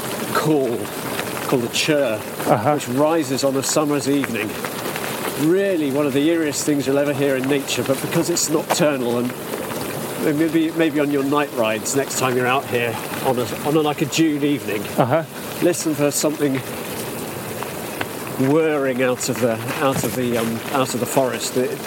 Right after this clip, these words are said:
Speaker 1: it's extraordinary. In fact, we've, we've got them in a couple of podcasts, and, uh, it's, it's magic, really.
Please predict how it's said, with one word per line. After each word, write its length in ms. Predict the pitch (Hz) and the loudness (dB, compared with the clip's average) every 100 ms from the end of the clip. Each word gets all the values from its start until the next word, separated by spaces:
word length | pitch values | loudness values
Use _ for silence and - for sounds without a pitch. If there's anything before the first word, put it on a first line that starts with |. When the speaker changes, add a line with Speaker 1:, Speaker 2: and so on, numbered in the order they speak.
| - | -2
Speaker 1:
it's 260 | - - - | -2 0 -2
extraordinary. 600 | - - 151 151 110 101 | -2 2 2 2 -2 -6
In 800 | - - - - 120 - - - | -6 -8 -6 -2 -2 -2 -6 0
fact, 240 | 170 160 | 2 2
we've, 200 | 147 127 151 | -2 0 2
we've 580 | 156 - - - - - | 0 -2 -10 -8 -2 2
got 220 | 165 - | 2 2
them 100 | 147 | 0
in 120 | 131 | 0
a 40 | |
couple 280 | 131 151 143 | 0 0 0
of 60 | 127 | 0
podcasts, 600 | 143 120 127 104 - 110 | 0 2 -2 0 -2 -2
and, 220 | 113 120 | 0 2
uh, 120 | 131 98 - - - - - - - - - - - - - - - - - 127 | 0 -2 -10 -8 -8 -8 -6 -6 -6 -6 -6 -6 -6 -6 -6 -8 -8 -8 -6 -4
it's, 220 | 113 - - | -2 -2 -2
it's 160 | 139 147 | -2 0
magic, 360 | 135 139 107 110 | 0 0 -4 -4
really. 240 | 104 104 | -4 -4